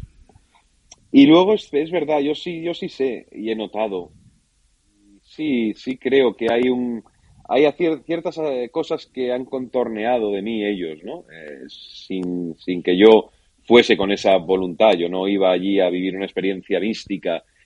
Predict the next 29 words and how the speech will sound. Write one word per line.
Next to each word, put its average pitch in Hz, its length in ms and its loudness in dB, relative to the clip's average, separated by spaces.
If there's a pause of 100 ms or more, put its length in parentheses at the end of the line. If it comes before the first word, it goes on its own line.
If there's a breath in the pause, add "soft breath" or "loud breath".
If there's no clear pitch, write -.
(120)
ni, 98 160 -4
eh, 95 200 0
ni 101 100 -2
una 113 160 2
revelación. 104 720 2 (160)
Yo 82 100 -8
iba 90 160 -2
a 92 60 0
vivir 104 320 -2
la 98 80 -2
vida 95 240 -2
de 87 180 -2
ellos, 87 340 -6
ni 85 140 -14
más 87 180 -6
ni 90 100 -8
menos, 101 280 -2
o 98 100 -4
a 95 40 0
estar 113 240 -2
más 110 260 -2
cerca, 110 320 2
lo 98 60 0
más 110 160 -4
cerca 107 200 -2
posible 107 280 -2
de 101 80 4
su 95 100 -8
vida. 95 240 -2